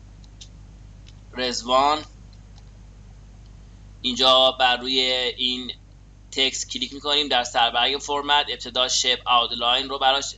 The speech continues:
انتخاب می‌کنیم، نو آوتلاین، و ارتفاع رو اینجا براش دو و نیم تعریف می‌کنیم و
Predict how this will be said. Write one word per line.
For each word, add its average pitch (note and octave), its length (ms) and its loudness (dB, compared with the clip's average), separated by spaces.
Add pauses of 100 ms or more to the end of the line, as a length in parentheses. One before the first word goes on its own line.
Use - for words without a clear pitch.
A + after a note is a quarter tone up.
(140)
انتخاب C#3 420 -6
می‌کنیم، C#3+ 260 -6 (100)
نو B2+ 100 2
آوتلاین، B2 800 0 (360)
و B2+ 340 4 (360)
ارتفاع B2+ 540 -6
رو C#3 80 -4
اینجا B2 360 -2
براش B2 400 -4
دو C3 100 -6
و A#2+ 140 -8
نیم B2+ 140 -10
تعریف C#3 320 -4
می‌کنیم D3 400 -8 (3750)
و B2+ 240 4